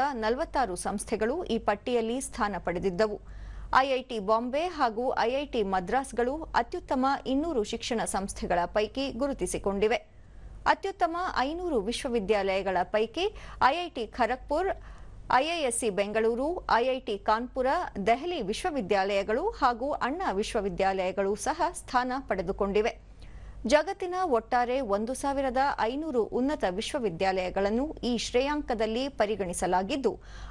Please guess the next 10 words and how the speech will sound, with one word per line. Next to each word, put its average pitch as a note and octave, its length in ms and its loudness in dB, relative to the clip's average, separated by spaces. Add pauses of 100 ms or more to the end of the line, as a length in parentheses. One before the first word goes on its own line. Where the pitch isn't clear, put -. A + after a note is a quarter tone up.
ಅಮೆರಿಕದ D#4 560 2 (260)
ಕೇಂಬ್ರಿಡ್ಜ್ನಲ್ಲಿರುವ C#4 840 0 (140)
ಮ್ಯಾಸಚೂಸೆಟ್ಸ್ C4 1000 -2
Institute B3+ 580 0
of - 160 2 (100)
Technology G#3 800 -2
ಎಂದಿನಂತೆ D4+ 640 0
ಮೊದಲ B3 380 0
ಸ್ಥಾನ A#3+ 440 -2
ಗಳಿಸಿದೆ. G3 560 0